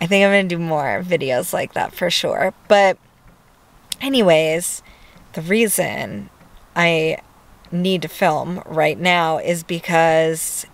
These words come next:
yesterday I put the power steering fluid in my engine. And today I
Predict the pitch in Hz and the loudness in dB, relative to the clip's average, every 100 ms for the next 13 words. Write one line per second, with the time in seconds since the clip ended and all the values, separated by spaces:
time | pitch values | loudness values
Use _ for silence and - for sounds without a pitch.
0 | - - 170 160 - - 165 160 170 233 | -18 -2 2 2 0 -2 0 4 4 4
1 | 440 - - - - - - 175 180 - | -2 -10 -20 -16 -16 -16 -2 0 0 0
2 | 202 180 175 - - 190 180 180 170 - | 4 4 2 -2 -8 -4 -2 2 0 0
3 | - 175 190 233 - 185 170 165 170 - | 0 2 2 0 -2 -2 -2 -4 -8 -2
4 | 170 160 160 180 214 - 185 180 185 185 | 2 4 6 4 2 -2 0 0 0 -2
5 | 196 - 185 180 175 165 165 170 165 175 | -4 -6 -4 0 2 2 2 0 -2 -4
6 | - _ _ - 165 151 - 165 254 427 | -10 _ _ -6 -6 -4 -4 -2 -2 -6
7 | - - _ _ _ - - - - - | -14 -20 _ _ _ -18 -18 -20 -20 -20
8 | - - - _ 214 233 226 226 220 220 | -20 -20 -20 _ 4 6 4 4 2 0
9 | 220 214 - - - - - _ _ _ | -2 -6 -10 -12 -16 -20 -20 _ _ _
10 | - - _ _ - - 196 208 175 151 | -20 -20 _ _ -14 -8 2 4 4 2
11 | 208 294 - _ _ - - - 185 196 | 0 -2 -8 _ _ -20 -20 -6 2 4
12 | 190 185 180 175 | 6 4 4 2